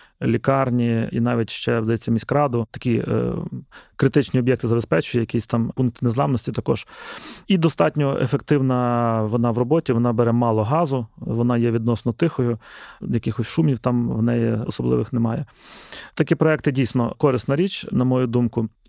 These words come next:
Звідки і як вони можуть будуватися? Перш за все, це допомога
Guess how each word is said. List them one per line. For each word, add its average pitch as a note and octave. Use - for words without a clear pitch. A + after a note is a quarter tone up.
Звідки D#3+
і D3
як D#3
вони C#3
можуть C3
будуватися? A#2
Перш E3
за E3
все, D3
це C#3
допомога C3